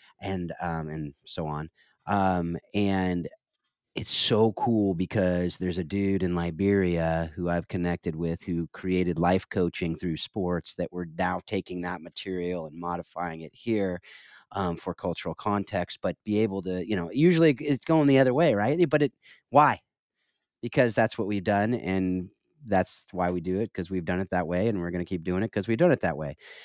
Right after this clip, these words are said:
And it's like, no, that is not. That, there's so many amazing people everywhere. And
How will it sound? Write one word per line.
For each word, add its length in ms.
And 160
it's 200
like, 280
no, 360
that 140
is 140
not. 460
That, 260
there's 320
so 720
many 220
amazing 600
people 480
everywhere. 800
And 420